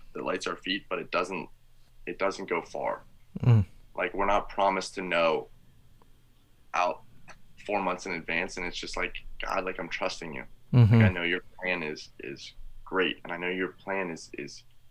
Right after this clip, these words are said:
Speaker 1: always gonna be better than mine because you see the whole picture, and I'm looking at a little puzzle piece of this, this photo." And so, like, you know, living day to day, like,
Speaker 2: Oh,
Speaker 1: week
Speaker 2: yeah.
Speaker 1: to week has been, like, definitely stressful. Like, I will not, it is,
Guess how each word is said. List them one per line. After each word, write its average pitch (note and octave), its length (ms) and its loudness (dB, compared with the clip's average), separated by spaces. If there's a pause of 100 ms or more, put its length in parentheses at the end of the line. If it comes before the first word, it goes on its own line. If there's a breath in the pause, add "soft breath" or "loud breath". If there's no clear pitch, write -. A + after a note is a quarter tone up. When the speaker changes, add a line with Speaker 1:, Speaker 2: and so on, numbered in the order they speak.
(140)
Speaker 1:
always G#2 280 6
gonna G2+ 160 0
be F#2 80 -2
better F2 220 4
than F#2 100 0
mine G#2+ 160 4
because - 260 -8
you G2 80 -4
see F#2+ 160 -2
the F2+ 100 -2
whole E2+ 120 -4
picture, - 280 -8
and E2 80 -4
I'm F2+ 80 -2
looking F2+ 220 -4
at D#2 60 -4
a D2+ 40 -6
little D#2+ 260 -6
puzzle - 200 -8
piece - 280 -12
of - 80 -10
this, - 260 -10 (340)
this - 140 -12
photo." - 340 -10 (560)
And - 280 -12 (280)
so, - 280 -8
like, - 200 -10 (300)
you F#2+ 60 -6
know, - 80 -6 (1120)
living G2 240 0
day F#2+ 160 2
to F#2 100 2
day, F#2+ 300 4
like, A#2 180 4
Speaker 2:
Oh, B2+ 40 6
Speaker 1:
week C3+ 80 4
Speaker 2:
yeah. D#3+ 160 8
Speaker 1:
to G#2+ 100 0
week G#2 260 2
has G2 100 -2
been, F#2+ 200 -8
like, E2+ 280 2 (180)
definitely A#2+ 360 8
stressful. G2+ 600 0
Like, F#2+ 120 6
I G2+ 120 12
will G#2 160 8
not, G#2 380 8 (800)
it F#2+ 100 4
is, F2 280 -2